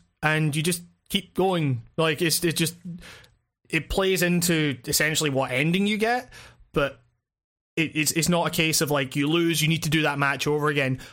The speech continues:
Of course, when I was playing, whenever shit started to go wrong, I'd be like, "Right, re-, restart that fucking match. I'm, I'm winning this one." <laughs> So I kind of maybe didn't,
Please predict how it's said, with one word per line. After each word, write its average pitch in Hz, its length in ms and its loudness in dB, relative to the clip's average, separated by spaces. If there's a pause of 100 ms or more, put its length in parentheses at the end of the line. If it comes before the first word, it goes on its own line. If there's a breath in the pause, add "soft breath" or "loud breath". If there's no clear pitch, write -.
(120 loud breath)
Of 175 240 -2
course, - 720 0 (500)
when 127 160 0
I 170 140 2
was 175 120 2
playing, 117 460 -2 (640)
whenever 143 500 0 (200)
shit - 300 -2
started 139 440 0
to 135 60 -4
go 127 120 0
wrong, 131 480 0 (240 soft breath)
I'd 123 100 -6
be 123 60 0
like, 117 180 -2
"Right, 113 180 -4 (160)
re-, 135 140 0
restart 123 360 -2
that 113 120 -10
fucking - 360 -4
match. 117 280 -4
I'm, 113 200 -6 (300)
I'm 123 120 -4
winning 131 320 2
this - 180 2
one." 131 180 2 (340 loud breath)
<laughs> 220 360 2
So 170 280 2 (200 loud breath)
I 156 100 2
kind 175 220 2
of 160 80 0
maybe 165 300 2
didn't, 156 360 0